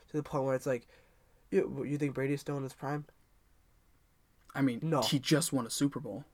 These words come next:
Speaker 1: Yeah, but you think he's still in his prime? People are gonna, people say, "Brady's not in his prime 'cause he's forty-three." Doesn't matter how, what age you are. If you hit your prime when you're forty or when you're twenty-three, it don't matter when you hit your prime, right? Like,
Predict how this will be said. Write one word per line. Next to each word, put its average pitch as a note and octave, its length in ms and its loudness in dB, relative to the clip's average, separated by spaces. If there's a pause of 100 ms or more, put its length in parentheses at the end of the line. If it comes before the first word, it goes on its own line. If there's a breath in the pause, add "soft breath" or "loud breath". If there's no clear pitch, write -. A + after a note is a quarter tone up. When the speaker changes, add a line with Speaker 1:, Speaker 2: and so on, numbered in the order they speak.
Speaker 1:
Yeah, F3 140 4
but C3+ 120 0
you C3 120 -2
think D3 140 -2
he's C#3+ 60 -8
still D3+ 140 0
in C#3+ 60 -2
his C#3 80 -10
prime? C3 180 -2
People D#3 220 -2
are D#3+ 40 0
gonna, D#3 120 2
people D3+ 240 -2
say, C#3+ 180 -4 (380 loud breath)
"Brady's E3+ 320 2
not E3 80 0
in D#3 80 0
his D3 80 -4
prime C#3+ 240 -2
'cause D3 100 -10
he's C3 140 -10
forty-three." C3 580 -4 (540 soft breath)
Doesn't G3+ 220 2
matter D3+ 260 2
how, C#3+ 180 0
what B2+ 260 -2
age D3 220 0
you B2+ 100 -2
are. A2 80 -4
If - 140 -8
you G3+ 80 0
hit F#3 220 -4
your F3 160 0
prime D#3 420 -2
when D#3 160 0
you're C3+ 200 -2
forty E3+ 680 -2
or C#3 120 2
when C#3+ 180 -2
you're C3+ 100 -2
twenty-three, D3 640 -2
it - 440 -16
don't F3 280 -2
matter A#2 460 -2 (300 loud breath)
when C3 120 -8
you - 40 -4
hit - 60 -4
your A#2+ 100 -6
prime, A2+ 320 -8 (300 loud breath)
right? D3 200 2
Like, D3 280 -2